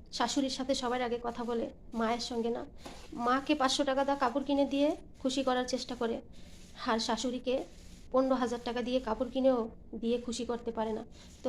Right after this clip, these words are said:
আমার সেই সকল ভাইদেরকে অনুরোধ করে গেলাম, বাবা মাকে সম্মান করেন। আপনার বাবা মায়ের থেকে আপন এই পৃথিবীতে কেউ হতে পারে না।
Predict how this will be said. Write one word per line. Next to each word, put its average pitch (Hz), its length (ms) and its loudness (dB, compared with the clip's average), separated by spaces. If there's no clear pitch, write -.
আমার 254 180 2
সেই 262 140 4
সকল 269 180 2
ভাইদেরকে 247 420 2
অনুরোধ 254 320 4
করে 240 220 -2
গেলাম, 247 160 -2
বাবা 220 180 2
মাকে 233 280 0
সম্মান 240 240 -4
করেন। 247 200 2
আপনার 233 220 -4
বাবা 220 220 2
মায়ের 240 280 -2
থেকে 247 160 -6
আপন 226 260 2
এই 233 140 4
পৃথিবীতে 233 340 -4
কেউ 277 120 4
হতে 247 180 -2
পারে 233 140 0
না। 247 60 0